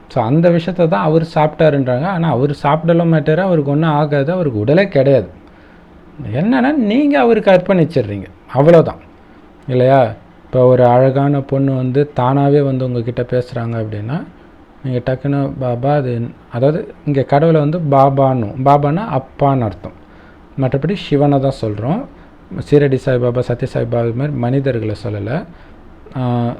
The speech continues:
so அப்ப சொல்றோம், அப்படிப்பட்ட ஒரு அழகானவங்க இருந்தாலும் எனக்கு தேவையில்ல பாபா, அது உனக்கு சமர்ப்பணம்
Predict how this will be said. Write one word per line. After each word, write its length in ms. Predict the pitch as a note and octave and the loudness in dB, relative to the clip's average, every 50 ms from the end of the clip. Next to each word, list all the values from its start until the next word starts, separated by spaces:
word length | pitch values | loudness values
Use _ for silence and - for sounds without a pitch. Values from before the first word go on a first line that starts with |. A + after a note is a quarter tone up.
| - - - | -14 -18 -8
so 80 | - G#3+ A#3 A#3+ | -4 -2 -2 -2
அப்ப 200 | A#3 - F3+ D#3+ - - - | -2 2 2 2 2 2 0
சொல்றோம், 320 | D3 C#3 C3 A2 - - - - - - - - - - - - - - - - - - - - - - - - - - - - | 0 0 0 -2 -6 -8 -16 -20 -20 -20 -20 -20 -20 -20 -20 -20 -20 -20 -20 -20 -20 -20 -20 -20 -20 -20 -20 -20 -20 -16 -6 -6
அப்படிப்பட்ட 400 | D#3 - E3 E3 D#3+ E3+ D#3 C#3+ D3 C#3 | -4 0 0 0 0 0 0 2 4 2
ஒரு 80 | C3+ C3+ B2+ B2+ | 4 4 4 4
அழகானவங்க 480 | C#3 D#3 D3+ E3 E3 E3 D#3+ D3+ D3 | 4 2 2 2 2 2 2 0 0
இருந்தாலும் 340 | C#3 C3+ C#3 D#3 G3 B3 - - - C#3+ | -2 -2 -2 -4 -4 -8 -10 -8 -6 -4
எனக்கு 200 | C3 B2+ A#2 A2+ - - | -4 -4 -4 -6 -4 -2
தேவையில்ல 320 | C3+ C3+ C#3 C#3 C3 B2+ A#2+ A#2 A#2 | 0 2 2 2 2 0 0 -2 -2
பாபா, 200 | A2 A#2+ C#3+ E3+ F3+ D#3 | -2 -2 -4 -4 -4 -4
அது 120 | B2 B2 B2 A#2+ A#2+ | -4 -4 -4 -4 -2
உனக்கு 300 | A2+ A2+ A2 - E3 F#3+ C4 - - - - - - - - - | -4 -6 -6 -6 -6 -6 -6 -8 -12 -20 -20 -20 -20 -20 -12 -8
சமர்ப்பணம் 720 | A#2 A#2 A#2 A#2 A#2 - - - A2+ G#2+ G#2 G#2 G#2 G2+ | -6 -6 -4 -6 -6 -8 -8 -8 -8 -6 -6 -6 -8 -8